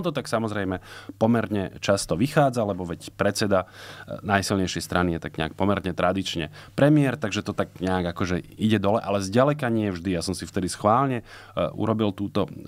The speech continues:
povestnú domácu úlohu, prerátal som si to, a, akože postupne jednotlivé prípady a vyzerá to tak, že zhruba, že v polovici prípadov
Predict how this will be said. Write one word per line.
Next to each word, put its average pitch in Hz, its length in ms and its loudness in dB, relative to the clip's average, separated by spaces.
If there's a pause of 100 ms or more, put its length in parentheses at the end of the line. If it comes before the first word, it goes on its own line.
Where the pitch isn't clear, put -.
(100)
povestnú 101 560 0
domácu 101 480 2
úlohu, 104 320 0
prerátal 107 560 2
som 120 240 -2
si 120 80 -6
to, 120 160 2 (320)
a, - 480 -12
akože - 160 -16 (400)
postupne 104 400 2
jednotlivé 101 400 2
prípady 104 320 0
a - 240 -10
vyzerá 113 320 4
to 104 80 -8
tak, 95 240 0
že 95 80 -4
zhruba, 95 320 0
že 90 80 -4
v - 80 -14
polovici 120 480 2
prípadov 87 640 -2